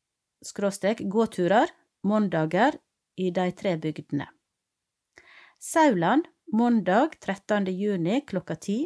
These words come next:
oppmøte ved Kåparviken. Tuddal, mandag tjuende juni klokka ti,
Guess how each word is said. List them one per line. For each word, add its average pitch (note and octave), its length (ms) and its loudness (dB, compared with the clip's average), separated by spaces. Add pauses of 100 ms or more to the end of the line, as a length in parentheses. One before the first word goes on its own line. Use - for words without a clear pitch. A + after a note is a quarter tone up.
(120)
oppmøte G3+ 720 -4
ved F3+ 180 -4
Kåparviken. F#3 880 -4 (920)
Tuddal, B3 520 0 (340)
mandag G3 600 0
tjuende G3+ 460 -4
juni F3 520 -2 (100)
klokka F3 320 -6
ti, - 220 -6